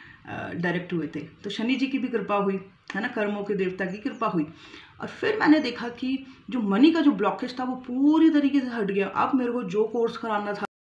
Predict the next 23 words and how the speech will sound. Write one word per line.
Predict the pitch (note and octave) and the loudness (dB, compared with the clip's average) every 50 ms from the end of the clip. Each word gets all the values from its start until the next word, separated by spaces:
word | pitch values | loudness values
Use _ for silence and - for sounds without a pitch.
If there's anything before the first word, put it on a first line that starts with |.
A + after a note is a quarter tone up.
| _ _ _ _ | _ _ _ _
मैं | F#3+ F#3 | -6 -4
कर | F#3 F3 E3+ - | -4 -6 -8 -8
सकती | - F3 E3+ - F#3 F3 | -8 -8 -6 -6 -8 -6
थी, | - - E3+ E3 E3 - - - - - - - - _ | -6 -6 -8 -8 -10 -14 -20 -20 -20 -20 -20 -20 -10 _
मुझे | G3+ G3+ F#3+ G3+ | -6 -4 -4 -4
जो | F3+ G#3+ A3+ A3+ | 0 0 0 0
करना | A3+ A#3+ A3 G#3 G#3+ G#3+ | 0 -2 -2 -2 -2 -4
था | G#3 C#4 D#4 | -2 -2 0
मैं | D#4 C#4+ C#4+ | 0 0 0
कर | A3+ F#3+ | -2 -4
सकती | E3+ F3 E3+ - - E3+ | -6 -6 -10 -10 -8 -8
थी, | G3 G#3+ | -8 -6
क्योंकि | - A#3+ A#3 D4 C#4+ | -8 -6 -2 0 -2
इतना | - - - C4 C4+ | -2 -2 -2 0 0
मैंने | B3+ A#3 A#3 A#3+ D4+ - - - - - - - - - - | 0 0 0 0 0 -2 -2 -8 -18 -20 -20 -20 -20 -16 -16
अपनी | F3 - G#3 A3 | -12 -8 -6 -6
मेहनत | G#3 F#3 E3 F#3 F#3 F#3 F#3 | -6 -4 -4 -4 -4 -6 -6
से, | - A3 | -8 -8
अपने | G3 - G3+ F#3+ | -8 -6 -8 -6
ज्ञान | E3+ F3+ D#3+ D#3 D#3+ E3+ E3+ | -2 -2 0 2 2 0 0
से, | - - G3+ A#3 - - - - - - - - - - - - - - - - | -2 -4 -4 -4 -6 -10 -16 -20 -20 -20 -20 -20 -20 -20 -20 -20 -20 -18 -4 0
दोनों | G3+ G3+ A3+ C4 C4 | 2 2 2 2 0
से | - G#3 E3+ - | -2 -4 -6 -6